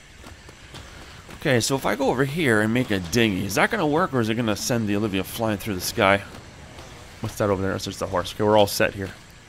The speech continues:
We're all set. So let's actually go to this dock right here. Go... Just jump in here like this. Here, this dinghy right here. I make one of those. What happens? Oh, name your dinghy. All right.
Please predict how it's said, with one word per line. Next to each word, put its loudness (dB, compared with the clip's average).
We're 0
all 2
set. -6
So -2
let's 2
actually 0
go 6
to 6
this 2
dock 2
right 2
here. 0
Go... 8
Just -10
jump -6
in -2
here -4
like -4
this. -4
Here, -2
this 0
dinghy 0
right 4
here. 2
I -4
make 0
one 6
of 4
those. 8
What -2
happens? -2
Oh, 8
name 6
your 6
dinghy. 4
All 0
right. 0